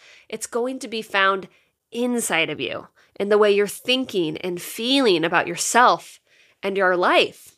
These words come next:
And although that feeling is going to be cultivated a little bit differently in each of us, I've spent the last three years working with hundreds of working moms to really understand what it takes for ambitious women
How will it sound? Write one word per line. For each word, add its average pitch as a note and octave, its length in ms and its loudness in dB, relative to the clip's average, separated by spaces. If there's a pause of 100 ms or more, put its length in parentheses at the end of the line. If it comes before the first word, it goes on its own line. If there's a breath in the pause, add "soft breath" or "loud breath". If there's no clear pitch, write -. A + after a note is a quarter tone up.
(180)
And G3+ 100 -2
although A3+ 380 6
that B3+ 340 4
feeling C#4+ 380 -2
is G#3 100 -2
going A3+ 240 0
to A#3 80 -6
be A3+ 80 -4
cultivated A#3 760 0
a F3+ 80 0
little F3+ 260 2
bit C#4 180 4
differently C4 460 0
in A#3 80 -2
each A4+ 320 -4
of G3+ 80 -4
us, F#3 400 2 (380 soft breath)
I've G3+ 140 -2
spent C#4 340 0
the A3 80 -2
last G3 720 2
three A#3+ 360 -4
years G3+ 540 0
working F#3 320 -4
with E3 140 -4
hundreds B3 760 0
of F#3 240 -2
working G3 380 0
moms F#3+ 420 4
to - 140 -10
really C4+ 500 -6
understand G#3 600 0
what G#3 120 0
it - 120 -2
takes - 480 -2 (280 loud breath)
for - 280 2
ambitious A3 600 0
women G#3 460 2